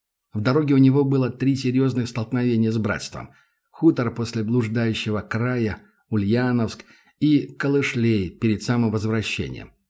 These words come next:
Причем то, последнее, было, пожалуй, самым жестким. И повоевать пришлось, и даже мутанта вручную валить, еле выкарабкался. Однако в Калышлее он справился сам. А вот на хуторе и в Ульяновске ему помогли сторонние люди.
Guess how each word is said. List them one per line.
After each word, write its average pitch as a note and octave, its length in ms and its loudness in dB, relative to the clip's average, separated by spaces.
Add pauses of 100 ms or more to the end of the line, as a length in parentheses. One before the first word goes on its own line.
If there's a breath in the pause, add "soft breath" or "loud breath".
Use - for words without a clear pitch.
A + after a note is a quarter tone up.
(180)
Причем A#2 580 0
то, A#2+ 300 0
последнее, G#2+ 800 -2 (260 loud breath)
было, A#2+ 220 2
пожалуй, A#2+ 520 -2
самым G#2+ 460 -2
жестким. - 600 -8 (300)
И D3+ 100 2
повоевать B2 580 0
пришлось, G#2+ 600 -2 (220)
и - 80 -4
даже A#2 300 2
мутанта A#2+ 600 0
вручную A2 500 0
валить, F2+ 460 -6
еле A#2+ 480 0
выкарабкался. G2 1000 -4 (500 soft breath)
Однако C3 540 0
в - 100 -16
Калышлее C3+ 800 0
он A#2 180 0
справился A#2 540 -2
сам. C#2 380 -8 (500)
А A2+ 80 0
вот A#2 160 2
на B2 80 2
хуторе C3+ 400 4
и B2 140 0
в A2+ 60 0
Ульяновске A#2+ 580 2
ему C3 200 2
помогли A2+ 460 0
сторонние A2 640 0
люди. G#2 420 -2